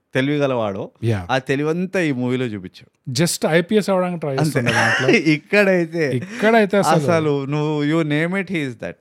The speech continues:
Speaker 2: యా.
Speaker 1: వాడికి, వాడు చెప్పకుండానే వాడికి అపాయింట్, ఢిల్లీలో అపాయింట్‌మెంట్ ఇస్తుండే, అంతా
Speaker 2: ఎస్.
Speaker 1: అవుతుంది, ఎక్స్ట్రాడినరీ ఉంది. కానీ వాడి తెలివితేటలు వాడి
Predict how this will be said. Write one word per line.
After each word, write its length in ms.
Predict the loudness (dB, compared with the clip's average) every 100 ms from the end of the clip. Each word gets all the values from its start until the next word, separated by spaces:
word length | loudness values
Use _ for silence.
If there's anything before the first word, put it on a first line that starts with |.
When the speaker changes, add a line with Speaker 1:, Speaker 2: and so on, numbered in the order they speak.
| -4
Speaker 2:
యా. 240 | 0 0 0
Speaker 1:
వాడికి, 460 | 0 0 -2 -6 -2
వాడు 220 | -2 -2 -4
చెప్పకుండానే 580 | -2 -4 -4 -4 -4
వాడికి 360 | -4 -6 -6 -4
అపాయింట్, 340 | -4 -2 -2
ఢిల్లీలో 320 | -2 -2 -2 -2
అపాయింట్‌మెంట్ 500 | -2 -6 -6 -8 -10
ఇస్తుండే, 460 | -10 -12 -8 -8
అంతా 200 | -6 -4
Speaker 2:
ఎస్. 80 | -2
Speaker 1:
అవుతుంది, 440 | -2 -2 -6 -6
ఎక్స్ట్రాడినరీ 640 | -8 -12 -10 -4 -4 -2 -6
ఉంది. 200 | -6 -10 -16 _
కానీ 160 | -2 0
వాడి 200 | 0 0
తెలివితేటలు 640 | -2 0 -2 -2 -4 -4
వాడి 340 | -4 -4 -8